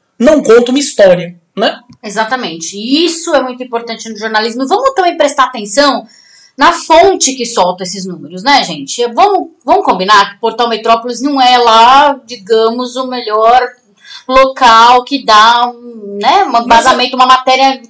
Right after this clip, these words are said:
Speaker 2: investiga-, investigativa. Eles têm, o que eu tô falando é que eles têm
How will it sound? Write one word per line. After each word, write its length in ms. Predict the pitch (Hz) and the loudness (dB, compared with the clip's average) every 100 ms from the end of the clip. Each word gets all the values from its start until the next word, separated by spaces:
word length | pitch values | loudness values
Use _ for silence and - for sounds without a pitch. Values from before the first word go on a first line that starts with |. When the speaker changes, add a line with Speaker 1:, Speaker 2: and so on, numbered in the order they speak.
| - - | -20 -8
Speaker 2:
investiga-, 580 | 254 285 - 285 294 254 | -2 -2 0 0 0 2
investigativa. 880 | 269 240 277 302 294 320 320 233 | -2 0 -4 -2 -2 -2 -2 -4
Eles 260 | 240 269 - | -4 -4 -4
têm, 640 | 277 302 359 277 269 - - _ _ - - - | 0 2 2 0 -2 -6 -16 _ _ -20 -20 -14
o 80 | 220 | -4
que 80 | 277 | 0
eu 40 | |
tô 80 | 277 | 2
falando 280 | 254 247 277 | 2 2 2
é 60 | |
que 100 | 277 | 0
eles 240 | 247 254 - | -6 -6 -4
têm 420 | 285 359 214 | -2 -2 -6